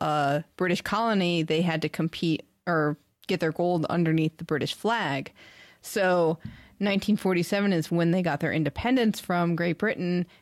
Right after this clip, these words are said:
They became their own country, but at the same time, Pakistan split off and became its own country. So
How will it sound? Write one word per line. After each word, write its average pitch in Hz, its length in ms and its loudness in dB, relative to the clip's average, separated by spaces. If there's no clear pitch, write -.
They 175 120 0
became 175 360 0
their 170 140 0
own 143 140 0
country, 247 360 -2
but 160 180 -2
at 147 100 -2
the 151 80 -6
same 240 320 0
time, 156 360 0
Pakistan 190 720 -2
split 175 320 -2
off 156 240 0
and 160 100 0
became 151 420 -4
its 240 240 -4
own 175 160 0
country. 156 360 -2
So 143 360 -2